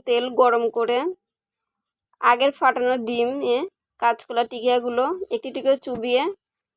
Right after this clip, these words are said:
ডুবো তেলে ভেজে নিব। এক পাশ ভাজা হয়ে গেছে, এবার উল্টে পাল্টে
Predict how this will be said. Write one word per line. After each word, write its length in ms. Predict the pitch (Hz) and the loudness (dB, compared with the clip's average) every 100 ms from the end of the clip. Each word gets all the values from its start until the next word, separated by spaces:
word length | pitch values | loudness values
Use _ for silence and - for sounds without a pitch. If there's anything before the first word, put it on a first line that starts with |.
| _ - | _ -14
ডুবো 260 | 220 277 285 | -6 2 2
তেলে 240 | 277 269 294 | 4 2 2
ভেজে 320 | 311 214 233 | 2 -2 0
নিব। 200 | 226 208 240 349 _ _ _ _ _ _ _ _ _ _ _ _ _ _ _ _ _ _ _ _ _ _ _ _ _ _ _ _ _ _ _ _ _ _ _ _ _ | 0 0 -2 -4 _ _ _ _ _ _ _ _ _ _ _ _ _ _ _ _ _ _ _ _ _ _ _ _ _ _ _ _ _ _ _ _ _ _ _ _ _
এক 140 | 247 247 | -2 -2
পাশ 160 | 277 277 | -2 0
ভাজা 280 | 247 240 262 | 2 2 2
হয়ে 180 | 269 262 | 0 0
গেছে, 220 | 247 247 269 | 0 0 0
এবার 160 | 254 | 0
উল্টে 280 | 254 226 240 | 0 -2 -4
পাল্টে 320 | 233 233 269 | 0 0 2